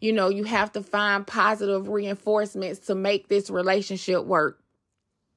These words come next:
You know, I maintain that there are good men behind those walls. Everybody's not a user. Everybody's not a liar. Everybody's not just trying to trick you,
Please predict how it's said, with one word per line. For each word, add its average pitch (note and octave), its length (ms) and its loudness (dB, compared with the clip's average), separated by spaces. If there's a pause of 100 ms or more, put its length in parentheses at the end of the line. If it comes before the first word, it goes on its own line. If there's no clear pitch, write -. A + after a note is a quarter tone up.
(600)
You A3 120 2
know, G3+ 340 6
I A3 140 4
maintain G#3+ 640 -2
that G3+ 120 -2
there G3 180 2
are F#3+ 80 0
good G#3 300 2
men G#3+ 240 -2
behind G3 420 -2
those F#3 320 0
walls. F#3+ 480 2
Everybody's G3+ 640 -2
not F#3+ 220 -4
a F#3+ 60 -4
user. G3 500 -2
Everybody's G3+ 580 -2
not F#3 220 -4
a F#3 60 -4
liar. G3 560 2
Everybody's G#3 560 -2
not F#3+ 240 -2
just G3 240 -4
trying G#3 260 -2
to F#3 60 -6
trick G#3+ 420 -4
you, G3 300 -4